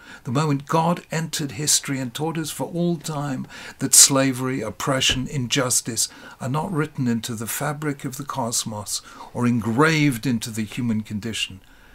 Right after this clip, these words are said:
Things can be different because we can be different, because God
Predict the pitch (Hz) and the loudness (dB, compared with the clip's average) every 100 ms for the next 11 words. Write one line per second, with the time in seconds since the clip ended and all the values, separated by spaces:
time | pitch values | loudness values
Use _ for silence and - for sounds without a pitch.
0 | - - 139 135 - 120 120 113 113 110 | -8 0 2 2 0 0 0 0 -2 -4
1 | 101 - - _ _ - - _ - - | -6 -8 -16 _ _ -20 -20 _ -20 -16
2 | - 110 104 107 95 92 87 87 92 - | -6 -4 -2 -4 -4 -10 -12 -12 -12 -10
3 | - - - - - - _ - 92 98 | -12 -16 -20 -20 -20 -20 _ -14 -8 -6
4 | - 110 113 117 | -2 0 0 0